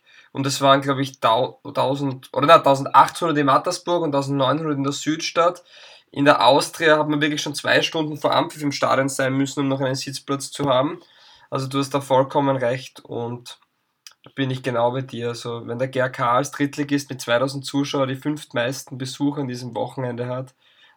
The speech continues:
dann sieht man, dass die Ligareform in der österreichischen Bundesliga total angekommen ist und genau das Problem, dass eben die Zuschauer davonlaufen, damit geregelt worden ist und da möchte ich nochmal allen Beteiligten dazu gratulieren.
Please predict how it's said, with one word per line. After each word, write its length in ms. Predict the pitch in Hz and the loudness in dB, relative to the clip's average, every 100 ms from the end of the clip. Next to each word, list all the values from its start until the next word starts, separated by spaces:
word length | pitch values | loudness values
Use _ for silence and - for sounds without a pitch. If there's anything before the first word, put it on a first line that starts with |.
| - | -6
dann 160 | 123 | -4
sieht 260 | 123 143 143 | -2 -4 0
man, 100 | 135 | 2
dass 160 | 131 | 2
die 60 | - | 0
Ligareform 640 | 131 135 131 131 127 123 | 0 0 0 0 0 0
in 100 | - | -6
der 120 | 117 87 | -6 -6
österreichischen 420 | 123 - 127 127 | -6 -6 -6 -6
Bundesliga 480 | 127 127 127 120 120 | -6 -6 -6 -6 -6
total 340 | 120 123 120 | -2 2 2
angekommen 580 | 120 139 135 139 135 135 | 2 -2 0 0 2 0
ist 340 | 139 - - _ _ _ _ _ | 0 -4 -14 _ _ _ _ _
und 500 | 120 123 123 123 - | -2 0 0 -4 -10
genau 220 | 120 123 | -2 2
das 160 | 135 131 | 2 0
Problem, 680 | 135 123 117 117 135 151 - _ _ | -8 -6 -4 0 0 -2 -6 _ _
dass 140 | 123 | -8
eben 160 | 127 123 | -6 -6
die 80 | 120 | -6
Zuschauer 280 | - 139 127 | -4 -2 -2
davonlaufen, 640 | 123 120 123 123 120 123 | -2 -2 0 0 0 -4
damit 380 | 117 120 117 - _ _ _ | -6 -6 -8 -16 _ _ _
geregelt 400 | 123 123 127 139 | -2 2 2 4
worden 200 | 131 131 | 4 4
ist 140 | 127 | 0
und 80 | 123 | -2
da 60 | 120 | -4
möchte 240 | 117 120 | -2 -4
ich 60 | 123 | -6
nochmal 160 | 120 | -4
allen 180 | 117 117 | -2 -2
Beteiligten 460 | 117 117 117 120 120 | -4 -6 -4 -6 -8
dazu 240 | 113 - | -12 -12
gratulieren. 560 | - 117 113 113 117 | -10 -10 -8 -6 -8